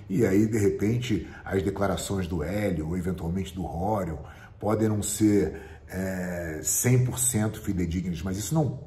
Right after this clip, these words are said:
isso não muda a história, isso não muda quem fez, quem correu o risco, quem botou a cara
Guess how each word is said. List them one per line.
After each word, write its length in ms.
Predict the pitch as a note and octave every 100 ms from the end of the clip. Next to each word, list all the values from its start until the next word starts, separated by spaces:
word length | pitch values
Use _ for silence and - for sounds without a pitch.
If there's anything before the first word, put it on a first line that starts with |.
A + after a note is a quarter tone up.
| - - -
isso 160 | -
não 120 | D3+ D#3+
muda 420 | A#2 D#3 E3+ A#2+
a 20 |
história, 600 | - - - D#2+ D2 - -
isso 180 | - -
não 100 | D3+
muda 260 | C3+ D#3+ C#3+
quem 220 | - B2
fez, 720 | - - G2+ F#2+ D#2+ - - - - -
quem 220 | B2+ C3
correu 320 | - F#2 G#2+
o 60 | E2
risco, 320 | G2+ G#2 -
quem 100 | A#2+
botou 300 | A2 G#2+ A2
a 60 | -
cara 500 | - G2 G2+ F2+